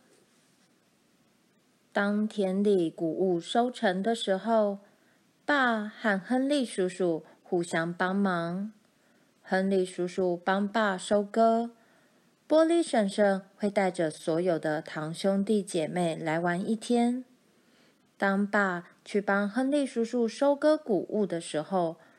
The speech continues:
妈也会带罗兰、玛丽和玲玲去他们家玩一天。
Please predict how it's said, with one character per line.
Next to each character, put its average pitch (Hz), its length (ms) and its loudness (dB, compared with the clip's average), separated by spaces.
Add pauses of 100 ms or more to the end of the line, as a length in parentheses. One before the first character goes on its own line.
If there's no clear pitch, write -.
(480)
妈 302 260 0
也 277 160 0
会 233 220 0
带 233 320 2
罗 180 240 2
兰、 185 540 0
玛 151 260 -2
丽 165 320 -2 (180)
和 180 300 -4
玲 170 240 -2
玲 190 300 -2 (240)
去 185 180 -2
他 185 220 -4
们 175 180 -2
家 180 300 0
玩 175 280 -4
一 208 120 -4
天。 247 500 -2